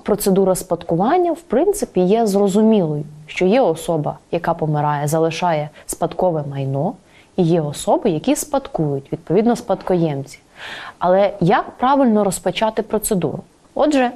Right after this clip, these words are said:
після того, як особа отримала свідоцтво про смерть спадкодавця, прийшов час для того, аби вступити в спадщину.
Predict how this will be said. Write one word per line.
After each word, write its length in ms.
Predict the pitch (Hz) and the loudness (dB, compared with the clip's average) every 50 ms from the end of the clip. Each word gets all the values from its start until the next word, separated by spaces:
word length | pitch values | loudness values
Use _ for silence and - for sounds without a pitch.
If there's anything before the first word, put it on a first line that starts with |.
| - - | -6 -4
після 300 | - 277 269 - 240 233 | -2 -2 0 0 -2 -2
того, 380 | 233 240 208 196 170 151 160 | 0 0 0 0 2 2 0
як 260 | 156 160 160 156 - - | 0 0 -2 -2 -4 -6
особа 440 | - 180 - - 226 208 175 160 156 - | -6 -6 -2 0 0 0 0 0 -2 -2
отримала 500 | - 175 - - 196 185 170 165 156 156 | -4 -4 0 0 0 0 0 0 -2 -2
свідоцтво 580 | 147 - - 180 175 175 175 175 175 - - 151 | -4 -2 -2 0 2 2 0 0 -2 -6 -8 -8
про 180 | 151 - 160 160 | -4 -2 -4 -4
смерть 380 | - - 160 151 156 - - | -2 -2 -2 -2 -2 -2 -4
спадкодавця, 880 | - - - 180 175 175 - 185 151 143 135 131 131 - - - 226 269 240 - - - - - - - _ | -8 -6 -4 -4 -6 -4 -4 -4 -2 -2 -4 -6 -8 -8 -4 -2 -2 -2 -4 -8 -18 -20 -20 -20 -20 -16 _
прийшов 420 | - 160 156 - - 185 160 160 | -2 -2 -2 0 0 -2 -2 -2
час 280 | - - 175 165 151 - - | -2 0 0 0 0 -2 -6
для 80 | 143 139 | -8 -6
того, 420 | - - 208 302 349 349 330 160 - - _ | -2 0 2 2 2 2 0 -2 -4 -8 _
аби 320 | - 151 143 143 196 247 359 | -4 -4 -2 0 0 0 0
вступити 540 | 370 - - 156 135 - 160 165 165 170 160 | -2 -4 -6 -6 -2 -2 -2 0 0 -2 -4
в 60 | 151 | -4
спадщину. 580 | - - - 131 131 - - - - - - | -4 -4 -4 -4 -4 -6 -10 -14 -16 -16 -16